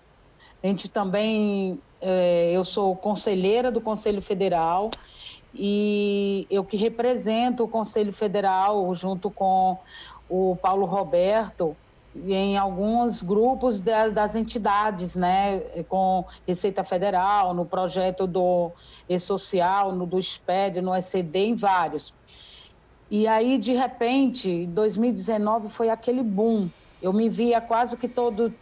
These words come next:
toda hora em Congresso Nacional, tentando dissuadir que o, o E-Social tinha que acabar, tinha que acabar. Gente, tanta coisa boa tinha sido construído.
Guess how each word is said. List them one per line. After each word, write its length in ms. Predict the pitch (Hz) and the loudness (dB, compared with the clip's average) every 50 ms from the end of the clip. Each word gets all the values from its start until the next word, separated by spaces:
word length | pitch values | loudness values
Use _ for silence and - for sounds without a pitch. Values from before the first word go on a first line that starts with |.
| - - - _ - - - - - | -20 -20 -20 _ -20 -20 -20 -10 -4
toda 300 | 226 233 254 262 247 220 | -2 -2 0 2 2 2
hora 500 | 208 220 233 247 240 226 208 190 175 - - | 2 4 4 4 4 2 2 0 -2 -4 -6
em 500 | - 190 196 196 196 190 190 185 180 175 170 | -4 -2 -2 0 -2 -2 -2 -2 -4 -4 -2
Congresso 540 | - 214 214 185 196 208 233 254 240 - | -2 -2 0 0 2 2 2 2 2 0
Nacional, 800 | 247 233 233 226 233 233 214 202 190 196 214 226 240 262 262 254 262 - - - - - - - | -2 -2 -2 -2 -2 -2 -2 0 0 0 0 2 2 2 0 0 -4 -10 -18 -18 -20 -20 -20 -4
tentando 580 | - 233 240 226 226 - 247 247 277 311 294 302 | -2 0 0 0 0 2 2 4 4 4 2 2
dissuadir 840 | 247 285 262 - - 277 269 254 240 202 170 180 220 247 285 294 | 2 2 0 0 2 2 2 2 2 0 0 0 2 2 2 2
que 100 | 285 - | 0 0
o, 360 | 285 285 285 285 285 277 262 233 - - - - - | 0 2 2 2 2 2 2 0 -2 -8 -16 -8 0
o 100 | - 240 | 2 2
E-Social 600 | 262 277 269 302 302 277 - - 262 240 262 285 | 2 2 2 0 0 -2 0 0 0 0 0 -2
tinha 220 | 262 - 294 277 277 | -2 0 -2 0 0
que 80 | 285 | -2
acabar, 480 | 269 262 254 - 214 185 214 240 262 277 | -4 -4 -4 -4 -2 0 2 2 2 2
tinha 180 | 277 - 285 | 0 -2 -4
que 100 | 277 - | -2 -2
acabar. 600 | 277 262 269 240 220 190 180 202 220 240 269 277 - - - - - - - - - - - - | -2 0 0 0 0 2 2 2 2 2 0 -2 -6 -12 -20 -20 -20 -20 -20 -20 -20 -20 -20 -14
Gente, 420 | 165 - 208 226 247 240 240 - | -6 -2 0 0 0 0 -2 -6
tanta 360 | - - 226 233 262 269 285 269 | -6 -2 -2 0 0 0 -2 -2
coisa 320 | - 277 262 262 247 254 | 0 0 2 2 2 0
boa 320 | 214 175 175 202 226 247 | 0 0 0 2 2 0
tinha 160 | 240 240 240 226 | 0 0 -2 -2
sido 240 | 226 - 226 202 | -2 -4 -4 -4
construído. 840 | 220 - 214 226 220 - - 214 190 185 175 170 160 147 143 151 | -4 -2 -4 -4 -4 -4 -2 -2 0 0 0 -2 -4 -4 -6 -8